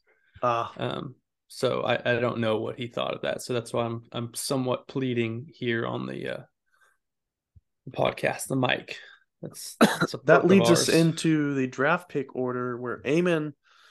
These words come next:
Speaker 1: I'm not gonna say he has it locked up, but he's should feel s-,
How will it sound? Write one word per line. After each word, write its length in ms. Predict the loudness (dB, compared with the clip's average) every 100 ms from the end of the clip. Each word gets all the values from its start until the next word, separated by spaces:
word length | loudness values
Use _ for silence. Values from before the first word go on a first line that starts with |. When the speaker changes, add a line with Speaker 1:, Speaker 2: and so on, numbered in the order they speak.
| _ _ _ _ _ _ _ _ _ _ _
Speaker 1:
I'm 100 | 2
not 160 | 2 4
gonna 140 | 2
say 200 | 2 2
he 100 | 2
has 200 | 0 -2
it 60 | -4
locked 420 | -6 -8 -8 -4
up, 240 | -2 -2 -4
but 180 | -6 -6
he's 380 | -8 -10 -10 -16 -20
should 340 | -6 2 2
feel 220 | 2 0
s-, 240 | 0 -2